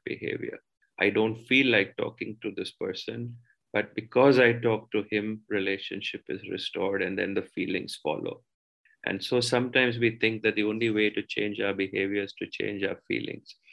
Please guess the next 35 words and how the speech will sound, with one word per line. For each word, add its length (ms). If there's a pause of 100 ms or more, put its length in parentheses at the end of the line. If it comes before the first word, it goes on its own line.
(160)
So 180
we 120
take 280
a 180
pill 220
so 200
that 160 (120)
we 60
don't 300
feel, 280 (100)
you 120
know, 240
angry 480
or 60
whatever 440
it 180
is. 220 (460)
But 220
the 80
Bible 500
and 100
older 320
wisdom 440
would 140
say 280
is 220
change 340
our 140
behavior 640 (460)
and 160
then 220
we 120
can 220
change 420
our 160